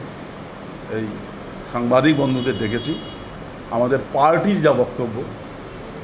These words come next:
সেটা অন্তত কুচবিহার পৌরসভার মানুষ শুধু নয়, কুচবিহার জেলা, গোটা রাজ্যের মানুষ, আমাদের পার্টির যে বক্তব্য, সেটা অন্তত তারা উপলব্ধি করুক যে আমরা মানুষের পাশে থাকি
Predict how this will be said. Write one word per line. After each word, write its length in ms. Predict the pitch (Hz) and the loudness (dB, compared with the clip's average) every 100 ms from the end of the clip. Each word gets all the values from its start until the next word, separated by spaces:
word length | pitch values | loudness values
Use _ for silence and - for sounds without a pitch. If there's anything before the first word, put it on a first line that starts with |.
| - - - | -12 -14 -4
সেটা 180 | 139 143 | 2 6
অন্তত 280 | 151 147 151 147 | 6 4 0 0
কুচবিহার 460 | 151 160 170 170 170 - - - - - - - - - - - | 2 6 8 8 4 -2 -10 -12 -12 -12 -12 -12 -12 -12 -12 -4
পৌরসভার 560 | 123 156 175 151 165 170 | 4 6 8 8 8 8
মানুষ 280 | 156 151 - | 6 4 2
শুধু 180 | 147 143 | 0 4
নয়, 220 | 131 147 180 - - - - | 6 6 4 -2 -12 -10 -6
কুচবিহার 540 | 131 139 147 139 101 | -2 4 6 6 4
জেলা, 340 | 113 135 160 139 143 - - | 4 6 6 4 -2 -8 -6
গোটা 320 | 135 143 147 143 - - - - - - - | -4 4 4 4 -2 -10 -12 -12 -12 -6 4
রাজ্যের 400 | 123 123 180 180 | 4 6 6 6
মানুষ, 260 | 175 170 165 - - - - - - - - - | 8 6 4 -6 -12 -14 -14 -14 -14 -14 -14 -10
আমাদের 280 | 117 139 147 139 - | 2 4 4 0 4
পার্টির 500 | 165 202 202 190 - - - 143 | 6 6 6 4 2 -6 -6 2
যে 60 | |
বক্তব্য, 520 | 143 131 - 120 104 95 - - - - - - - - | 4 4 2 -2 -4 -8 -10 -12 -12 -12 -12 -12 -12 -4
সেটা 180 | 139 185 | 2 4
অন্তত 340 | 165 170 175 | 4 0 2
তারা 140 | 165 156 | 4 4
উপলব্ধি 500 | 127 160 196 160 156 | 4 6 6 6 4
করুক 280 | 135 123 123 - - - - - - | 4 0 -2 -8 -14 -14 -14 -14 -2
যে 60 | 147 | 4
আমরা 140 | 151 | 6
মানুষের 460 | 160 - 196 214 254 | 6 6 6 6 4
পাশে 240 | 180 156 | 4 2
থাকি 320 | 151 139 127 | 4 2 0